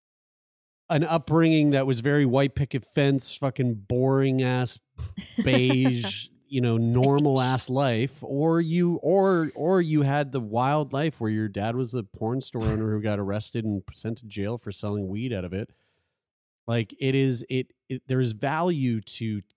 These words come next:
Speaker 1: to taking a moment to just stop and look at the, look at the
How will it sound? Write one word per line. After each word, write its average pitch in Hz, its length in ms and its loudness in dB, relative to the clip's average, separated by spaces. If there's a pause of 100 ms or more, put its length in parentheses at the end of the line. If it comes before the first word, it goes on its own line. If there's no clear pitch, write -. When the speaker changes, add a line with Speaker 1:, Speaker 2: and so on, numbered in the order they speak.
(100)
Speaker 1:
to 101 220 -6 (100)
taking 135 640 -4 (420)
a 110 80 -6
moment 104 440 -2
to 98 100 -20
just 147 240 -8
stop 127 340 -4
and 101 160 -6 (160)
look 165 240 -2 (160)
at 127 220 -2 (140)
the, 101 500 -4 (840)
look 170 220 -8
at 208 180 -6
the 120 520 -2